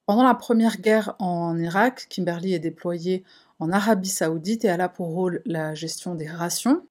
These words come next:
Un article lui est même dédié dans un journal, dans le journal Aira News. Aira, Aria, Aria News. Kimberly serait la seule femme dans son unité, mais pas la seule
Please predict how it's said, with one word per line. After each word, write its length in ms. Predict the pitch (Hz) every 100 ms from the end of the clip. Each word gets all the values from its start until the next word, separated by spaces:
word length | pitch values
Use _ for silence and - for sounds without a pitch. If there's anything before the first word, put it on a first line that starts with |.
| -
Un 140 | 220
article 440 | 220 - 254 247
lui 140 | 175 180
est 40 |
même 240 | 190 196 180
dédié 380 | 180 165 208
dans 240 | 254 175 165
un 80 | 165
journal, 420 | 165 170 208 233
dans 100 | 170
le 80 | 160
journal 380 | 170 170 165 -
Aira 520 | 175 165 170 165 - -
News. 340 | 160 175 262 240 - _ -
Aira, 420 | 190 185 196 208 -
Aria, 500 | 180 190 185 202 226 _
Aria 260 | - 202 190
News. 220 | 180 196 226 -
Kimberly 400 | - 202 208 220
serait 280 | 240 202 185
la 100 | 180
seule 260 | 170 - 240
femme 260 | 262 240
dans 140 | 185 190
son 240 | - 180
unité, 580 | 170 160 156 - 220 254
mais 160 | - 175
pas 180 | 165 240
la 160 | 208
seule 400 | 175 - 196 180